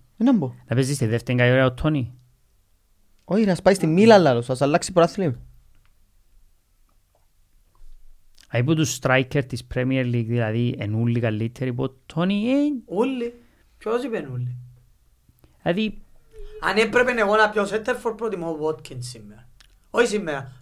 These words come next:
Speaker 3: προτιμώ τον Watkins.
Speaker 2: ωραία, εν ο
Speaker 3: Εγώ.
Speaker 2: Wat-, εν ο Watkins. Ε, ο Ριτσάρλισον είναι καλύτερος που ο Τόνι;
Speaker 1: Όχι.
Speaker 2: Όχι.
Speaker 3: Όχι, ρε, εν και μιλώ για τσίνους.
Speaker 2: Είναι καλύτερος. Ο Αντώνιο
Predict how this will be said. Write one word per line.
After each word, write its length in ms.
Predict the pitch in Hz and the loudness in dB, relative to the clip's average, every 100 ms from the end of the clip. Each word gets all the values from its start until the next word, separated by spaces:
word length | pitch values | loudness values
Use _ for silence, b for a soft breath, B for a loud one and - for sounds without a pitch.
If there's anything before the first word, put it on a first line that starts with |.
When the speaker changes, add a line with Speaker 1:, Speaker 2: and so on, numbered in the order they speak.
| - | -6
Speaker 3:
προτιμώ 360 | 170 170 175 | -4 -2 -2
τον 180 | 196 180 165 | -2 -2 -2
Watkins. 120 | 165 | 0
Speaker 2:
ωραία, 420 | 190 214 151 156 - | 2 6 6 6 2
εν 220 | - 208 | 0 2
ο 40 | 196 | 6
Speaker 3:
Εγώ. 300 | 190 165 - | 6 6 2
Speaker 2:
Wat-, 80 | - | -2
εν 160 | 190 | 2
ο 200 | 190 185 | 4 6
Watkins. 580 | 170 - - 98 90 - - _ _ _ _ _ _ _ | 6 4 -12 -10 -10 -16 -20 _ _ _ _ _ _ _
Ε, 120 | 190 - | -4 -2
ο 120 | - 180 | 2 4
Ριτσάρλισον 580 | 151 - 160 185 160 | 4 2 2 2 0
είναι 120 | 147 127 | 0 2
καλύτερος 380 | 127 123 147 | 0 -4 -8
που 100 | - 127 | -6 -10
ο 60 | - | -4
Τόνι; 200 | 165 180 | -2 2
Speaker 1:
Όχι. 340 | 131 127 123 - - - | 4 4 0 -8 -20 0
Speaker 2:
Όχι. 320 | 285 294 233 | 4 8 8
Speaker 3:
Όχι, 340 | 269 269 170 131 | 6 2 -2 -4
ρε, 100 | 143 | -8
εν 160 | 190 | -8
και 160 | 190 247 | -6 -4
μιλώ 280 | 220 185 165 | 0 2 2
για 160 | 143 | 0
τσίνους. 520 | 127 123 120 - - - 262 | -4 -12 -16 -16 -20 -4 0
Speaker 2:
Είναι 160 | 254 | 2
καλύτερος. 720 | 165 117 110 - 107 110 - _ _ - | 4 2 -2 -8 -10 -10 -16 _ _ 0
Ο 120 | 135 | 2
Αντώνιο 840 | 135 123 175 190 185 170 190 294 | 2 2 2 4 4 2 0 -4